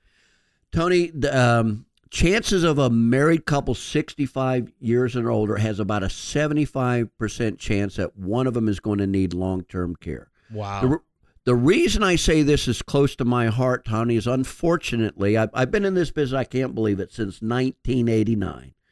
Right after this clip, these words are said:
Speaker 1: I'm a fiduciary to clients, and I look at their situations. I've had many of my clients who, you know, there's three phases we all go through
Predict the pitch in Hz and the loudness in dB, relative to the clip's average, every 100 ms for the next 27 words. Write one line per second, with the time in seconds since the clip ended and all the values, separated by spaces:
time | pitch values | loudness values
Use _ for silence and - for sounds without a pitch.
0 | _ _ _ _ _ 120 127 123 131 107 | _ _ _ _ _ 0 2 2 2 2
1 | 156 185 170 160 151 - 151 147 147 143 | 0 2 0 0 0 -4 -4 -2 -2 -2
2 | 135 - 101 101 120 147 143 135 127 139 | -4 -4 -2 0 0 -2 -2 -2 -2 -4
3 | 131 - 120 120 120 117 104 104 101 104 | -4 -4 0 0 0 -2 -2 -2 0 0
4 | 95 104 120 127 123 120 113 - 117 113 | 0 0 2 2 2 0 -2 -2 0 2
5 | 110 - - _ _ _ _ - 113 110 | 0 -4 -20 _ _ _ _ 0 2 4
6 | 107 104 123 135 127 127 123 - - 185 | 4 2 -2 -2 0 0 0 -2 0 2
7 | 185 - 151 143 143 143 120 135 131 131 | 2 0 2 4 4 2 2 2 2 0
8 | 117 123 117 - 110 110 107 104 | -2 0 0 0 0 2 2 0